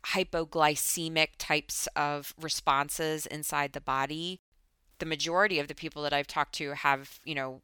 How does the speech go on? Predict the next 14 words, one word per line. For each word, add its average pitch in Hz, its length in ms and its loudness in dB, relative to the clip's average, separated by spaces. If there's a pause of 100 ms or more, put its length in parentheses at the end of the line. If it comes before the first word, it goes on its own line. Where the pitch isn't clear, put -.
been 147 360 -6 (440)
suffering 139 600 -2
from 135 420 -4
stubborn 151 480 0
weight 131 240 -6
gain 127 440 -10
that - 120 -4
they 143 120 -2
can't - 280 -4
seem 143 220 -6
to 147 100 -8
get 135 200 -4
rid 143 160 -4
of. 123 380 -2